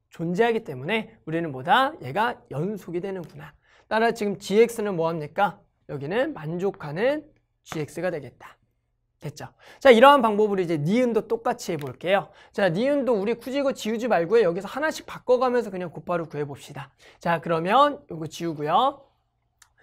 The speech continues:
곧바로 니은 한번 해봅시다. 니은. 자, 그럼 니은도 어떻게 되겠냐면, 어, 얘가 에프 일은 여전히 똑같죠. 에프 일은 영이고요. 지일도 얼마냐면 지일이 지금 저기 니은에다가 집어넣으면 돼요. 그러니까 얼마가 되겠다?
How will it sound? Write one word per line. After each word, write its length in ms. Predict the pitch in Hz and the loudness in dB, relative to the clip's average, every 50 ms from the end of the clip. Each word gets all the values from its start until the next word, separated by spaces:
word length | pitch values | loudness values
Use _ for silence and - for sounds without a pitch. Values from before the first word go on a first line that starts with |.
| _ _ _ | _ _ _
곧바로 300 | - 170 208 202 196 190 | -6 -2 0 2 2 2
니은 280 | 160 165 196 220 220 | 0 0 0 2 2
한번 220 | 214 190 175 180 175 | 0 0 -2 -4 -4
해봅시다. 400 | 165 156 139 - - - - - - | -6 -8 -10 -14 -18 -20 -20 -20 -20
니은. 280 | 156 151 143 127 - - _ _ _ _ _ _ _ _ _ - - - - - - _ | -14 -12 -12 -12 -12 -16 _ _ _ _ _ _ _ _ _ -20 -20 -20 -20 -20 -20 _
자, 300 | - 180 165 160 160 165 | -4 -2 0 2 0 0
그럼 180 | 160 208 208 165 | 0 -2 -2 0
니은도 360 | 185 233 277 294 294 285 277 | 2 4 4 6 8 10 10
어떻게 300 | 220 185 - - - 254 | 10 10 6 2 2 4
되겠냐면, 680 | 247 240 208 202 175 160 151 165 208 240 302 339 127 - _ - | 4 4 4 2 0 -4 -2 0 0 0 0 0 -2 -8 _ -6
어, 320 | 185 190 202 208 214 214 | -4 0 0 2 2 2
얘가 280 | 196 175 190 180 165 - | 0 0 0 -2 -2 -2
에프 280 | - 190 190 190 - 294 | -4 -6 -6 -4 -2 0
일은 220 | 294 285 294 262 | 2 2 2 2
여전히 240 | 202 175 175 220 220 | 2 2 2 0 -2
똑같죠. 400 | 202 - - - 220 - - 156 | -2 -2 -2 -2 -2 -2 -2 -6
에프 260 | 147 147 - - 190 | -6 -6 -4 -2 -2
일은 340 | 190 185 214 240 262 285 262 | 0 2 4 4 4 4 2
영이고요. 640 | 190 151 175 185 185 156 - 170 220 247 262 254 - - _ _ _ | 0 -4 -4 -4 -6 -4 -2 2 4 4 2 2 -2 -12 _ _ _
지일도 440 | - - 208 226 254 269 254 254 | 0 4 6 6 8 8 6 6
얼마냐면 600 | 233 190 180 185 180 170 160 160 208 247 254 - - - - _ | 6 4 4 2 2 0 0 0 2 2 2 2 -2 -8 -20 _
지일이 480 | - - 220 233 254 269 269 285 269 - | -10 -4 0 2 2 2 2 0 0 0
지금 400 | - 214 202 226 233 233 233 220 | 0 6 8 10 10 10 8 4
저기 240 | - 180 170 170 | 0 -2 0 0
니은에다가 640 | 151 151 180 220 254 269 294 285 247 262 226 247 220 | 0 0 0 0 2 2 2 2 2 2 2 2 0
집어넣으면 540 | - - 170 165 170 170 165 156 151 147 135 | -2 -4 -2 -2 0 0 -2 -4 -6 -8 -8
돼요. 320 | 135 135 131 120 131 - | -8 -10 -10 -10 -12 -16
그러니까 300 | _ - 151 160 156 151 | _ -10 -10 -8 -8 -8
얼마가 320 | 135 135 151 160 160 156 156 | -8 -6 -4 -2 -2 -2 -2
되겠다? 520 | 151 139 139 135 - 190 220 262 277 - | -2 -4 -6 -4 0 2 4 4 2 2